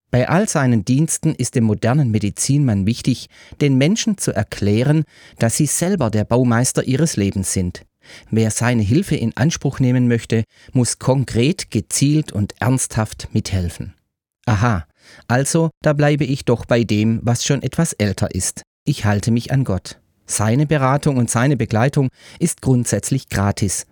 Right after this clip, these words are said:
und endet nicht nach dreißig Tagen. Ehrlicherweise muss man aber sagen, auch hier geht's nicht ohne mich. Heilung, Veränderung oder die Suche nach Glück und Sinn,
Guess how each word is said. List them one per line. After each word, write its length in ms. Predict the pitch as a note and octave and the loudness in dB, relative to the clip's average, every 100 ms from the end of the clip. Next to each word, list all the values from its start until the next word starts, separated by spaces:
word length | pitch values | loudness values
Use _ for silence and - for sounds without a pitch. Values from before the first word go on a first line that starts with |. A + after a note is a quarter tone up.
| - | 0
und 220 | D#3+ - | 0 2
endet 340 | G#2+ A2+ A2+ | 0 0 0
nicht 240 | A2+ - - | -4 -2 -4
nach 160 | G#2 | -4
dreißig 440 | - F#2+ F2+ - - | -2 -2 -2 -4 -4
Tagen. 420 | F#2+ F2+ D#2+ F2+ _ _ _ - - - | -2 -2 -4 -10 _ _ _ -20 -10 0
Ehrlicherweise 800 | A#2 D3 D#3 C#3+ C3 D3 E3 | 2 2 2 2 2 0 0
muss 260 | C3+ C#3 - | 0 0 2
man 140 | C3+ | -2
aber 240 | B2 A2+ G#2 | 0 -2 -2
sagen, 460 | - F#2 G2+ C#3+ C3+ - - | -2 0 0 0 -4 -10 -2
auch 220 | D3 - | -2 2
hier 300 | F#3+ D3 G2 | 2 2 0
geht's 300 | A#2+ G#2 - | 0 -2 0
nicht 240 | D3 - - | -2 -2 -2
ohne 280 | G#2+ A#2 | 0 2
mich. 360 | C3 F2+ - - _ _ - | 2 0 -8 -20 _ _ 0
Heilung, 440 | A2 C3+ D3+ D3 - - | 2 4 2 0 -6 -20
Veränderung 640 | - C3 A#2+ D#3 D3 D3 C#3 - _ | -4 0 2 2 2 2 0 -4 _
oder 180 | - D3 | 0 2
die 140 | D3+ C3+ | 2 2
Suche 320 | F#3+ G3+ E3 | 0 2 2
nach 320 | C3 A#2 - | 2 0 -2
Glück 240 | D#3 F#3 - | -2 -2 2
und 220 | B2 A2 | 2 2
Sinn, 360 | - B2 D3+ | 0 2 2